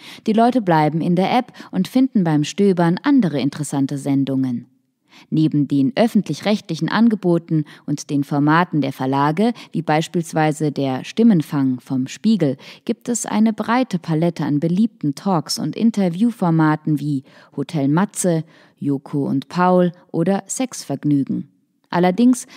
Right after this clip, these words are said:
wird immer wieder moniert, dass es in Deutschland noch an gutem Storytelling beziehungsweise an originellen Serienformaten fehlt. Der Bayerische Rundfunk und Spotify haben zu diesem Zweck im Oktober zweitausendsechzehn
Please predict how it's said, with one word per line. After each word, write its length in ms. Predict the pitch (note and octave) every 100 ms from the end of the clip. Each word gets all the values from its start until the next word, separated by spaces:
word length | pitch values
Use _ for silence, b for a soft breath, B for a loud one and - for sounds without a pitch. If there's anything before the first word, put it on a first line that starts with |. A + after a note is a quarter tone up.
| B
wird 180 | G#3 -
immer 380 | B3+ C4 B3+ F3
wieder 280 | F#3 F#3 F3
moniert, 520 | D#3 D3+ E3+ G3+ G3 B B
dass 220 | F#3 F3
es 180 | F#3 D#3+
in 140 | -
Deutschland 540 | D#3+ G3+ G#3 G3 F3 E3
noch 200 | E3 -
an 180 | F3 F#3
gutem 440 | - B3 F3+ D#3
Storytelling 880 | C#3 A3+ A3+ G3 - F#3 D#3+ D#3 D3
beziehungsweise 800 | - - G#3+ - F3 E3 D#3+ D#3 B E3+
an 160 | - A3
originellen 720 | G#3 A3+ A3 B3+ B3+ E3+ D#3
Serienformaten 1040 | E3 B3 G3+ D#3+ D3 D#3+ C#3+ C3+ B2+ -
fehlt. 480 | C3+ D3 B2+ - - _ _ _ _ _
Der 80 | D3
Bayerische 540 | C#3+ E3 F#3+ E3+ - E3
Rundfunk 580 | F#3 B3+ - E3+ C#3+
und 160 | C3+ C3
Spotify 680 | - G#3+ A#3+ A#3+ G3 F#3 F#3 B B
haben 380 | - G#3+ G#3 G3
zu 160 | -
diesem 340 | D#3+ E3 C#3+ C3+
Zweck 320 | - A3 A#3
im 120 | E3+
Oktober 580 | C3+ - - E3+ F3+ G3
zweitausendsechzehn 1000 | - D3+ D3 C#3 D3+ G#3 G#3 - F3 D#3+